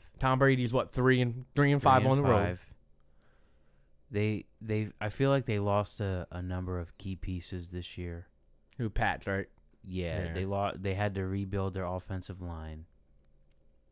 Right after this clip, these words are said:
Speaker 2: Their receivers are aging.
Speaker 1: Yeah.
Speaker 2: Um,
Speaker 1: Edelman had a really good game last
Speaker 2: yeah,
Speaker 1: week, though.
Speaker 2: yeah. Edelman, Edelman seems to, like, really go off in the playoffs. It seems like he's a,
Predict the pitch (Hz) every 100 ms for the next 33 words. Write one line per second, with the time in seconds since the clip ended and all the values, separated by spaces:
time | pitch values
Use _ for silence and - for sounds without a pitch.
0 | _ _ _ _ 104 120 113 - 135 147
1 | 135 135 120 - - _ - 107 - 104
2 | 107 98 92 90 92 _ _ _ _ _
3 | 110 101 104 - _ _ _ _ _ 98
4 | 95 95 90 87 - - 175 202 123 113
5 | 107 110 107 98 101 123 113 95 101 95
6 | 92 92 110 139 127 180 202 202 180 151
7 | 143 185 175 151 127 143 139 131 - 120
8 | 110 104 95 110 117 113 107 98 - _
9 | _ _ _ _ _ _ _ - 95 117
10 | 117 110 - 107 113 107 - - - _
11 | 104 104 92 - 107 101 95 90 - 98
12 | 120 117 117 101 117 113 104